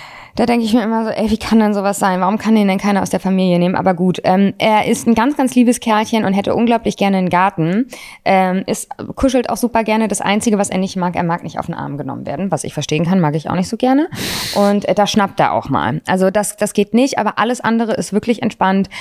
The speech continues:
Äh, bei Fremden ist er natürlich am Anfang ein bisschen ängstlich, aber an sich ist das wirklich ein ganz, ganz, ganz süßes Kerlchen. Und, äh, vielleicht hat ja jemand einen Garten, ähm, wo er den Oscar einfach reinpacken kann, weil er hat vorher auch einfach nur im Garten gelebt und ist da super happy gewesen. Und, ähm,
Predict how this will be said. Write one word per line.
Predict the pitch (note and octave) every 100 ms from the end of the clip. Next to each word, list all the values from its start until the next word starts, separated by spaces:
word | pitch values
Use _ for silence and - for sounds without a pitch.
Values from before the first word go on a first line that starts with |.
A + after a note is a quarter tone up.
| - -
Äh, | F#3+
bei | G3
Fremden | - A3+ A#3+ A3+
ist | A3 G#3+
er |
natürlich | G3+ F#3+ E3+
am | -
Anfang | F3+ G3
ein |
bisschen | F#3 G3 -
ängstlich, | G3+ - G3+ -
aber | F#3 -
an | F#3+
sich | G3 -
ist | -
das | F#3
wirklich | G3 G3 F3+
ein | F3
ganz, | F3 F3
ganz, | F3 E3 - - -
ganz | A#3+ B3+
süßes | C4 A3 -
Kerlchen. | G3+ F#3+ G3 G3
Und, | F#3 F3+
äh, | -
vielleicht | F#3 F3+ E3+
hat | F3+
ja | F3+
jemand | F#3 F#3 F3
einen | - F3
Garten, | F3 G#3 - A3 G3+ - - - -
ähm, | F3+ F3+ F3+
wo | - F#3+
er | F3+
den | E3+
Oscar | F3+ - F#3
einfach | F3 F3+ F3+ - -
reinpacken | A3 G#3+ G3+ G3
kann, | G3 G3+ G3+ -
weil | F3+ F3+
er | D#3+
hat | F3+
vorher | F#3+ F3+
auch | -
einfach | - F3
nur | F3
im | E3+
Garten | F3 -
gelebt | F3+ F3 F3 F3
und | D#3+
ist | - -
da |
super | D#3+ E3+
happy | D#3+ -
gewesen. | E3+ E3 D#3+ E3
Und, | D#3+ E3 -
ähm, | D#3+ D#3